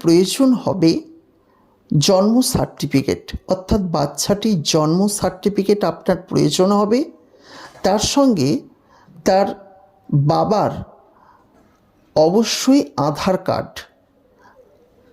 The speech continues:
আসল আধার কার্ড, জন্ম সার্টিফিকেট নিয়ে আপনি যাবেন। আধার কার্ডের সঙ্গে যাতে ফোন নাম্বারটি যেন থাকে লিংক করা, তাতে মেসেজ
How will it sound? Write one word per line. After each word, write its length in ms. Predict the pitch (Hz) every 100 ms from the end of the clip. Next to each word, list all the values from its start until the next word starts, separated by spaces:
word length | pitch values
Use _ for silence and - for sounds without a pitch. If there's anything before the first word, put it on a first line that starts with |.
| _ -
আসল 460 | 147 170 - 240 - -
আধার 260 | 143 160 190 190
কার্ড, 240 | 226 269 - _ _ _ _ _ - 156 -
জন্ম 280 | 180 185 220 226
সার্টিফিকেট 720 | - 127 - 175 180 185 226 233 - _ _ _ _ _ _
নিয়ে 280 | 165 165 190 226
আপনি 360 | 143 143 - 190 190 -
যাবেন। 360 | 95 - 64 - - _ _ _ _ _ _ - - - - - - 180
আধার 200 | 220 262
কার্ডের 320 | 277 285 262 -
সঙ্গে 280 | 277 269 262
যাতে 400 | 254 240 240 269 269 -
ফোন 220 | - 196 196
নাম্বারটি 500 | 214 226 233 233 - 214
যেন 140 | 202 190 190 -
থাকে 340 | 147 147 165 - - - _ _
লিংক 340 | - 151 160 175 170
করা, 220 | 160 175 415 - - _ _ _ _ _ _ -
তাতে 220 | 151 185
মেসেজ 460 | 175 151 - -